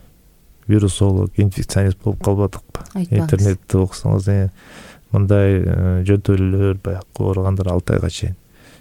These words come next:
Speaker 1: созулат дейт да.
Speaker 2: Мгм.
Speaker 1: Ошон үчүн пульмонолог менен кардиологко көрүнсүн.
Speaker 2: А, негизи, мисалы, адам ооруп, өпкөсүнүн канча бир пайызы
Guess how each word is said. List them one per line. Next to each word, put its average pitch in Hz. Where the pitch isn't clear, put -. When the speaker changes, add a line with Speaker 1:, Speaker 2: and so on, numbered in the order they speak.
Speaker 1:
созулат 90
дейт -
да. 127
Speaker 2:
Мгм. 175
Speaker 1:
Ошон 101
үчүн 92
пульмонолог 101
менен -
кардиологко 92
көрүнсүн. -
Speaker 2:
А, 185
негизи, 175
мисалы, 170
адам 175
ооруп, 170
өпкөсүнүн 170
канча 180
бир 175
пайызы 175